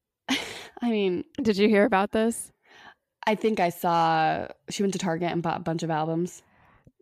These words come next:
Speaker 2: Yeah,
Speaker 1: Is that what
Speaker 2: she
Speaker 1: it was?
Speaker 2: and she admitted on, like, well, she, she on her story was like, "Yeah, we're going to all the Targets, all the Walmarts. I'm buying all my albums 'cause I just really want that number one." Maybe that's desperate, but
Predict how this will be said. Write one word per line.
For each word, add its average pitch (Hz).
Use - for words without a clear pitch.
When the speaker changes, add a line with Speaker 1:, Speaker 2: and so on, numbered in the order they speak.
Speaker 2:
Yeah, 220
Speaker 1:
Is 214
that -
what 247
Speaker 2:
she 240
Speaker 1:
it 226
was? 170
Speaker 2:
and 240
she 262
admitted 220
on, 202
like, 196
well, 220
she, 226
she 226
on 226
her 226
story 202
was 196
like, 185
"Yeah, 196
we're 196
going 190
to 190
all 190
the 190
Targets, 185
all 190
the 185
Walmarts. 185
I'm 202
buying 185
all 185
my 190
albums 180
'cause -
I 180
just 180
really 185
want 180
that 175
number 214
one." 240
Maybe 196
that's 185
desperate, 208
but 185